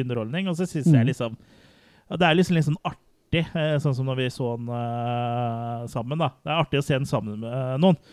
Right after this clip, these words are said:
Speaker 2: Ja.
Speaker 1: Eh, for det er litt sånn morsomt å, eh, ja, riffe litt selv underveis da,
Speaker 2: Ja.
Speaker 1: og liksom kødde litt med ting og
Speaker 2: Er det en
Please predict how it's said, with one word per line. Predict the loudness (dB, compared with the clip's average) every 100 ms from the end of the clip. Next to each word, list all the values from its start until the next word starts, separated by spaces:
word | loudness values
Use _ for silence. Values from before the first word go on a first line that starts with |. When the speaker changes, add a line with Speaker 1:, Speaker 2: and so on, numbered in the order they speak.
| 0
Speaker 2:
Ja. | 4 6
Speaker 1:
Eh, | 6
for | 4
det | 4
er |
litt | 4
sånn | 6 6
morsomt | 4 2
å, | 4
eh, | 4 4 4 2 0 -2 -2 0
ja, | 2 2 4 8
riffe | 8 8 -2 -6
litt | -4 -4
selv | 0 2 2 0
underveis | 0 0 2 2 0 -2
da, | 0 2
Speaker 2:
Ja. | 6 6
Speaker 1:
og | 4
liksom | 0 0 -2
kødde | -2 -2
litt | -2 -6
med | -6
ting | -4 -2 -2 0
og | 0 0 0 0 0 0
Speaker 2:
Er |
det |
en | 2